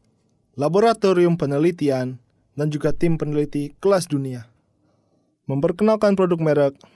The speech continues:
My One, yang telah memiliki jutaan pelanggan setia yang menggunakan dan mendapatkan manfaatnya di lebih dari dua puluh negara. Untuk mencapai standar kualitas produk yang tertinggi, perusahaan telah menginvestasikan banyak dana dan waktu.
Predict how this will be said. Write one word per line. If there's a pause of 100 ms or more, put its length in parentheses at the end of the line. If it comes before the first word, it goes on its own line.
My
One, (580)
yang
telah
memiliki
jutaan
pelanggan
setia
yang
menggunakan (320)
dan
mendapatkan
manfaatnya
di
lebih
dari
dua
puluh
negara. (1300)
Untuk
mencapai
standar
kualitas
produk
yang
tertinggi, (600)
perusahaan
telah
menginvestasikan
banyak
dana
dan
waktu.